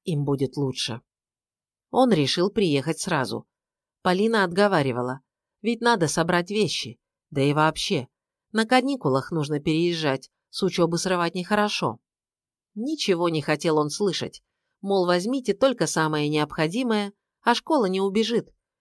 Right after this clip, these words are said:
догонят потом. Полина еле уговорила, чтобы перенес переезд хотя бы на следующий день. Этот день наступил.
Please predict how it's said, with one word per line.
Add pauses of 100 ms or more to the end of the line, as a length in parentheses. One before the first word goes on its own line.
(120)
догонят
потом. (840)
Полина
еле
уговорила, (240)
чтобы
перенес
переезд (220)
хотя
бы
на
следующий
день. (440)
Этот
день
наступил.